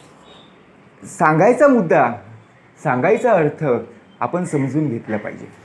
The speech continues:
आपल्या आईवडिलांकडे जरी कमी पैसे असले ना, तरी आज आपण लक्ष्मीची पूजा केलेली आहे. आपण कधीही बघा जीवनात प्रत्यक्ष जर पाहायला गेलं ना, कधीच राग, रुसवं, फुगवं कधीच आणायचं नाही.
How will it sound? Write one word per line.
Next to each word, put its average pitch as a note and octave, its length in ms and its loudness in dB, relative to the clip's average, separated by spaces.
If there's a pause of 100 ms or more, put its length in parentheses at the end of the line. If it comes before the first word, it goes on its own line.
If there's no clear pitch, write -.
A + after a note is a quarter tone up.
(640)
आपल्या F3+ 280 2
आईवडिलांकडे A#3 800 2
जरी A#3 180 2
कमी G#3 240 0
पैसे G3 320 0
असले E3+ 300 -2
ना, G3 180 -4
तरी D#3 120 0 (120)
आज C#3+ 220 2
आपण E3 180 -4
लक्ष्मीची D#3+ 540 -2
पूजा C3 340 -2
केलेली B2 400 -4
आहे. G#2 100 -14 (1400)
आपण B3 340 2
कधीही A3+ 420 4
बघा A3 420 2 (460)
जीवनात G#3 500 4 (1160)
प्रत्यक्ष - 420 2
जर G#3 200 2
पाहायला F#3+ 420 2
गेलं G3 280 2
ना, D#3+ 100 0 (460)
कधीच F3 360 2
राग, D#3 420 4
रुसवं, D#3+ 460 2
फुगवं D#3 360 0
कधीच D3+ 340 -4
आणायचं D3 400 -2
नाही. A2 120 -8